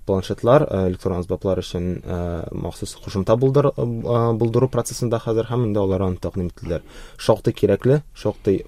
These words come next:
файдалы проект, чөнки беләбез, хәзерге вакытта инде, э, кесәсендә смартфон яки планшет булмаган кеше бик сирәк очрый. Ә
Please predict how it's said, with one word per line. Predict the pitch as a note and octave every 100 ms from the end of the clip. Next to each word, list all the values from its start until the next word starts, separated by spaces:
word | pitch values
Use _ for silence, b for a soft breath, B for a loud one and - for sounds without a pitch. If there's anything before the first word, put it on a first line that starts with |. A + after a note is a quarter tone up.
| -
файдалы | - G2+ F#2+ A2+
проект, | C3 A#2+ D3
чөнки | - - F#2+
беләбез, | F#2+ F2+ -
хәзерге | F#2 F2 F2
вакытта | F2+ - - A2+ B2+ B B -
инде, | F#2 F#2 F#2 - - -
э, | G2
кесәсендә | - G2+ - G2 F#2
смартфон | G#2+ F2+ - G2+
яки | F#2 -
планшет | - F2 - F#2
булмаган | F2+ F#2 F2+ F#2
кеше | F#2 - A#2+ A#2+
бик | F2+ F2+
сирәк | - F#2 D#2+
очрый. | D2+ - D2+ - b b b b
Ә | F#2+ F2+ F2